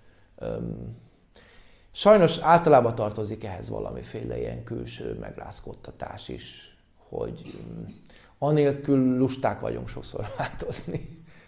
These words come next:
Az a baj. De, de megéri ezt az utat járni. Én, én kifejezetten azt tudom mondani, hogy az a legjobb válasz mindenféle nehézségre, hogy túlfejlődöd.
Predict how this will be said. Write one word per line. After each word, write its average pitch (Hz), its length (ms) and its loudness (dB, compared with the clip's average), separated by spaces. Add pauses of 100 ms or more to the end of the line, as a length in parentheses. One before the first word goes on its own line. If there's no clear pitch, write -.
(300)
Az 58 180 -8
a - 60 -4
baj. - 340 -8 (360)
De, 107 540 0 (2250)
de 139 120 4
megéri 135 380 6
ezt 95 220 -6
az 107 100 -6
utat - 300 -10
járni. - 520 -8 (680)
Én, - 180 -10 (300)
én 113 120 -8
kifejezetten 101 840 -6 (520)
azt - 280 -14
tudom 110 160 -8
mondani, 98 320 -4
hogy 127 100 0
az 147 100 6
a 131 80 4
legjobb 117 560 2
válasz 107 500 0
mindenféle 98 560 -6
nehézségre, 95 760 -8
hogy 50 260 -6
túlfejlődöd. 98 1120 -6